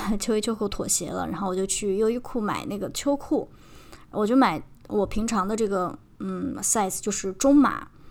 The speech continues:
然后买到，就是买到手回家以后，就会发现那个秋裤整个大出来一大圈，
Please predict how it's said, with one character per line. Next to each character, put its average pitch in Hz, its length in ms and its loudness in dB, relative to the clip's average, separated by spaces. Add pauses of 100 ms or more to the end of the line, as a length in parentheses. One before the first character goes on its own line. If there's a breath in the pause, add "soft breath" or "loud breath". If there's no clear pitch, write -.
(300 loud breath)
然 226 120 -2
后 294 360 4 (720 loud breath)
买 226 160 6
到， 277 180 8 (200)
就 269 120 2
是 - 80 2
买 226 160 4
到 330 140 10
手 254 140 6
回 214 160 4
家 269 180 8
以 - 20 8
后， 240 140 2
就 247 100 4
会 254 120 4
发 254 180 6
现 247 200 2
那 226 100 2
个 180 240 0
秋 247 240 0
裤 247 100 6
整 180 120 -2
个 185 100 -6
大 202 280 0
出 220 200 -2
来 208 140 4
一 196 160 2
大 202 280 4
圈， 185 420 -4